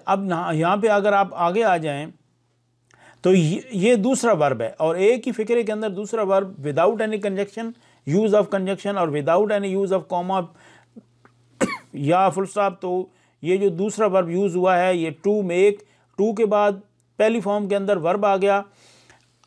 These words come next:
अब ये तो पता चल गया कि to के बाद यहाँ पे पहली फॉर्म के अंदर वर्ब आ गया, तो ये एक इन्फिनेटिव है। लेकिन अब इस इन्फिनेटिव की फॉर्म क्या है? आया कि ये नाउन है,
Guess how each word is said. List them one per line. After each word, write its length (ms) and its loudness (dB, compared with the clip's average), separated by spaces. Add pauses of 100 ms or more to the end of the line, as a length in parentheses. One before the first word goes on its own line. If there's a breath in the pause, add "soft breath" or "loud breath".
(100)
अब 140 2
ये 180 2
तो 120 0
पता 200 -2
चल 200 0
गया 180 0
कि 120 -4
to 260 -4
के 60 0
बाद 340 0
यहाँ 200 -4
पे 100 -6
पहली 260 -2
फॉर्म 260 -4
के 60 -6
अंदर 160 -6
वर्ब 220 0
आ 100 4
गया, 140 0
तो 80 -4
ये 300 2
एक 200 -4
इन्फिनेटिव 500 -2
है। 180 0 (280 loud breath)
लेकिन 300 0
अब 180 0
इस 180 -6
इन्फिनेटिव 540 0
की 160 -2
फॉर्म 360 0
क्या 180 -2
है? 140 -6
आया 280 2
कि 120 -4
ये 160 0
नाउन 280 0
है, 420 -2